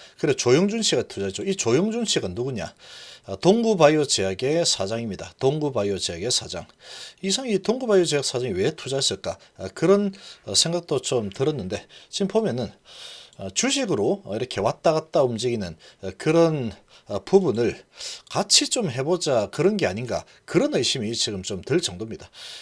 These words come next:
어, 진양원 회장이 오십칠만 구천 주 지금, 어, 주식으로 어떻게 해보겠다, 어, 그런 분위기가,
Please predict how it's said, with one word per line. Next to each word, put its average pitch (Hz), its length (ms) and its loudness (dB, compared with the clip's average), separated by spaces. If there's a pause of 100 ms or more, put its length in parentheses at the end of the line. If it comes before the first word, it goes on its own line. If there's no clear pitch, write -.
(160)
어, - 100 -10
진양원 180 440 4
회장이 160 320 0
오십칠만 156 720 0
구천 170 360 -2
주 101 200 -6 (360)
지금, 156 720 0 (100)
어, 98 260 -4 (1500)
주식으로 180 1500 2
어떻게 190 380 0
해보겠다, 117 580 -2 (260)
어, 95 140 -12
그런 170 960 2
분위기가, 120 720 0